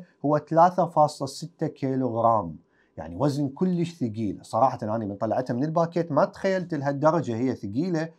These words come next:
أيضًا من السلبيات اللي لاحظتها هو أنه ماكو مايكروفون، فمثلًا إذا ربطتوه على لابتوب وجدتوا مكالمة عن طريق اللابتوب وتريدون يعني تجاوبوها، هنا مايكروفون ماكو، وهذا فد شي يعني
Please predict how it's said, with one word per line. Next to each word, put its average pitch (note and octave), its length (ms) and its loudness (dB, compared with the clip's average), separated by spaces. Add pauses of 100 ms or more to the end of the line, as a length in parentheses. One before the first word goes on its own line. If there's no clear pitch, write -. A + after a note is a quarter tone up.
(160)
أيضًا F#3 240 6
من E3+ 160 2
السلبيات D3+ 560 2
اللي C3 160 2
لاحظتها C#3+ 500 2
هو B2 200 0
أنه F#2+ 280 -6
ماكو B2 340 0
مايكروفون، E3+ 720 2 (320)
فمثلًا F3+ 520 4
إذا C3+ 240 8
ربطتوه C3 560 4
على A2 220 4
لابتوب C#3+ 500 4
وجدتوا B2 380 -2
مكالمة C#3+ 520 4
عن B2+ 100 0
طريق C3+ 240 -2
اللابتوب C3+ 640 0
وتريدون B2+ 460 0 (180)
يعني A2+ 240 0
تجاوبوها، A#2+ 640 2 (400)
هنا G3 240 8
مايكروفون G3+ 600 4
ماكو، D#3 480 2
وهذا B2 280 6
فد D3+ 200 -4
شي D#3+ 220 -4
يعني D3+ 380 -2